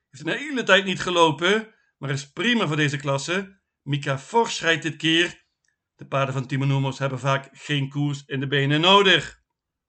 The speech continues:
Ik noem ook nog nummer negen, Racing Brodda. Die staat er perfect in qua geld natuurlijk als merrie. Heeft meer dan zeven miljoen Zweedse kroon verdiend.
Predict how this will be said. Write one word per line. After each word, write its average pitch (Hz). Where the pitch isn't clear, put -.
Ik -
noem 147
ook 185
nog 160
nummer 165
negen, 147
Racing 143
Brodda. 170
Die 143
staat 135
er 139
perfect 190
in 170
qua 165
geld 175
natuurlijk 151
als 170
merrie. 151
Heeft 127
meer 131
dan 131
zeven 135
miljoen 135
Zweedse 131
kroon 156
verdiend. 170